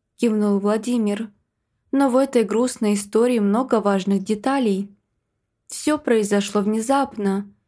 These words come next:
С себя тоже вины снимать не буду. Много работал, не давал нужного внимания. Когда осознал, что происходит – моя красавица приняла окончательное решение.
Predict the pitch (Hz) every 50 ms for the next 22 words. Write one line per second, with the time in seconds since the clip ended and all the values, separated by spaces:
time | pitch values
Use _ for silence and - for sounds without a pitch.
0 | _ _ _ _ - - - - 247 208 226 220 214 214 233 247 277 262 254 214
1 | 202 202 202 196 190 - - 214 208 202 190 196 202 - 214 226 233 269 285 269
2 | 202 196 196 196 196 202 202 - _ _ _ _ _ _ - 277 285 285 285 285
3 | 247 247 226 214 196 190 185 190 208 254 285 285 - 226 214 214 214 - _ _
4 | _ _ - - 269 277 269 233 240 220 196 208 208 233 247 240 214 202 202 202
5 | 202 202 190 202 196 208 220 233 247 269 285 277 262 233 208 202 190 190 190 196
6 | 202 - _ _ _ _ _ _ _ _ _ _ _ _ _ _ - - 294 262
7 | 254 240 262 254 247 240 - - 220 214 202 214 214 226 240 240 - - - 196
8 | 202 - 202 196 190 185 - - - - 190 214 262 269 269 247 208 - - _
9 | _ _ _ _ _ - - 285 294 285 269 254 254 - 220 220 214 - - 220
10 | 233 254 240 233 208 - - 202 202 - 196 202 202 196 190 196 196 214 - -
11 | 202 196 202 - - 190 185 - - 190 196 190 190 196 202 202 202 - - 269
12 | 262 247 220 202 190 190 190 185 202 202